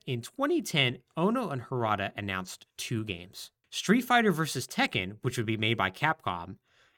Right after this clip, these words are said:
and Tekken versus Street Fighter, which would be made by Namco.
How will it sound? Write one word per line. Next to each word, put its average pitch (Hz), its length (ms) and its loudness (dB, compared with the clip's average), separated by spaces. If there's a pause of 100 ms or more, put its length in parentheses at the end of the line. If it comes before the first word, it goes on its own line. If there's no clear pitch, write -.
(140)
and 131 160 4
Tekken 185 280 0
versus 151 300 -2
Street 240 260 0
Fighter, 101 400 2 (140)
which 123 160 0
would 107 100 -6
be 101 100 -2
made 110 360 0
by 104 160 0
Namco. 92 600 -10